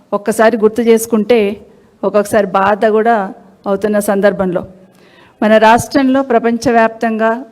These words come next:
ఆ, ఉన్న, ప్రపంచంలో పేరు వచ్చేటట్టు చేస్తామని చెప్పి మిస్ వరల్డ్ పోటీలకు వచ్చిన ఆడబిడ్డల ఆత్మ గౌరవాన్ని దెబ్బతీసి తెలంగాణ రాష్ట్ర ప్రతిష్టను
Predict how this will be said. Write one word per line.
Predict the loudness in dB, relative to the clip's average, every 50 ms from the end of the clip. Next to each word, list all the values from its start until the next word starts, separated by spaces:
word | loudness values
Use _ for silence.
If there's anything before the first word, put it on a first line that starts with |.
| -20 _ _ _ _ _ _ -14 -8
ఆ, | -6 -6 -4 -4 -4 -4
ఉన్న, | -4 -4 -4 -4 -6 -6 -8 -10 -14 -20 -20 -20 -16 -16 -12
ప్రపంచంలో | -6 -4 -2 0 0 0 0 0 0 0 0 2 0
పేరు | 0 2 0 2 2
వచ్చేటట్టు | 0 -2 -2 -4 -4 -4 -2 -2
చేస్తామని | -2 -2 -2 -4 -4 -6 -6 -6 -4 -4
చెప్పి | -4 -4 -4 -4
మిస్ | -2 -2 -4 -4 -4 -4
వరల్డ్ | -2 0 0 0 0 -2 -6 -8 -10 -20 -20 -20 _ _ _ _ _ _ _ 0 2
పోటీలకు | 2 2 2 2 0 0 0 0
వచ్చిన | -2 -4 -4 -6 -4
ఆడబిడ్డల | -2 0 0 0 -2 -2 -4 -4 -4 -2 -2 -2 -2 -4 -6 -12 -12 -6
ఆత్మ | -4 -4 -4 -4 -4 -6 -6 -4
గౌరవాన్ని | 0 2 2 4 4 4 2 2 2 2 0 -2 -2
దెబ్బతీసి | -4 -6 -6 -4 -4 -4 -4 -6 -6 -4 -4 -4 -4 -6 -8 -12 -20 -20 -20 _ _ _ _ -4
తెలంగాణ | -2 -2 -2 -2 -2 -2 -2 -2 -2
రాష్ట్ర | -2 -2 -4 -4 -6 -8
ప్రతిష్టను | -6 -6 -8 -8 -8 -10 -10 -6 -6 -4 -4 -4 -6 -8